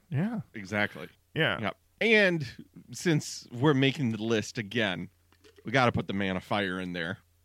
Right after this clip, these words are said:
Speaker 1: Mm.
Speaker 2: I mean, I think that is an absolute must.
Speaker 1: This is, this is the podcasting that everyone's like, "You gotta listen to this show. These guys are making,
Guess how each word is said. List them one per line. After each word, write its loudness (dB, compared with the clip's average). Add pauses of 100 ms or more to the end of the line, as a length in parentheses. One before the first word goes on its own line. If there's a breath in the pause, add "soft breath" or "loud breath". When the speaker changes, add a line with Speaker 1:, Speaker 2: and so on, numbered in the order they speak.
(100)
Speaker 1:
Mm. -16
Speaker 2:
I -6
mean, -4
I -4
think -4 (100)
that -2
is -8
an -8
absolute -4
must. -14 (460)
Speaker 1:
This -6
is, -10
this -10
is -10
the -8
podcasting -6
that -6
everyone's -6
like, -14
"You -14
gotta -10
listen -16
to -18
this -14
show. -10
These -12
guys -4
are 0
making, -4